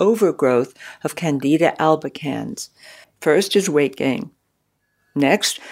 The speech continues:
chronic fatigue from impaired metabolism, brain and nervous system disorders.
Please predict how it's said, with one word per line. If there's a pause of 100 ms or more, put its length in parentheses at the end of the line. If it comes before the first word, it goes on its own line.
(140)
chronic
fatigue
from
impaired
metabolism, (540)
brain
and
nervous
system
disorders.